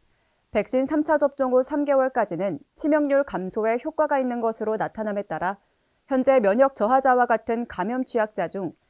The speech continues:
삼 차 접종 후 삼 개월이 지난 도민을 대상으로 사 차 접종을 진행하고 있습니다. 또한 십팔 세 이상 성인 미접종자를 대상으로 노바백스 백신을 접종하며 이미 다른 백신을 맞은 사람도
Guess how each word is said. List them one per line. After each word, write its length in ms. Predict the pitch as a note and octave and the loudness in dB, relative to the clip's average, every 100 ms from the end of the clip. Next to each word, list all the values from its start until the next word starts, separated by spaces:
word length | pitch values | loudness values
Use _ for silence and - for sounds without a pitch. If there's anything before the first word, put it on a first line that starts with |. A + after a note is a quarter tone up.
| _ | _
삼 200 | - D4 | -4 -2
차 160 | D4 D4 | 2 2
접종 380 | C#4 C4+ B3 A#3+ | 2 0 0 0
후 100 | A#3+ | -2
삼 240 | - D4+ | -2 0
개월이 380 | D4 C#4 C4 C4+ | 2 4 4 2
지난 280 | A3 A3 A3+ | 0 -2 -4
도민을 420 | G3 F#3+ A3+ A#3 | -4 -4 -4 -2
대상으로 600 | F#3 F3+ F3+ E3 F#3 G#3 _ _ | -4 -4 -6 -4 -4 -6 _ _
사 160 | - C#4+ | -2 0
차 180 | D#4 | 0
접종을 460 | C#4+ C4+ B3+ B3 B3+ | 2 2 0 2 0
진행하고 460 | A#3 A#3+ B3+ A#3 F#3+ | 0 -2 -2 -2 -4
있습니다. 600 | - F3 D#3+ E3 D3 - _ _ _ _ _ _ _ _ _ | -4 -6 -2 -2 -4 -10 _ _ _ _ _ _ _ _ _
또한 300 | A#3 B3 B3+ | 6 6 6
십팔 320 | B3+ E4 D#4+ | 0 0 2
세 240 | D4+ C#4+ C4 | 4 4 4
이상 300 | B3+ B3+ C4 | 2 -2 -2
성인 340 | C#4 C#4 C4+ | -2 0 0
미접종자를 680 | F#3 C4 C4 C4 B3 A#3 A#3 | 0 -2 0 -2 -2 0 0
대상으로 640 | F#3 E3+ F#3+ F3 G3 G#3+ - | -2 -4 -6 -4 -4 -4 -2
노바백스 580 | G#3 C4+ C#4 C4+ C4 | 2 4 4 2 0
백신을 440 | B3+ G#3+ - G#3 G#3 | -2 -2 -4 -6 -4
접종하며 760 | F3+ - G3 F3 E3 G3 E3+ _ _ _ _ | -8 -8 -8 -6 -4 -6 -8 _ _ _ _
이미 300 | - G#3+ B3 | -6 -2 -2
다른 280 | B3 G#3 C#4 | 0 2 4
백신을 360 | C#4+ C#4 C4 C4 | 4 2 -2 0
맞은 280 | F3 F#3 G#3 | 0 0 -4
사람도 520 | F#3+ D#3+ D#3 G3 | -4 -4 -4 -6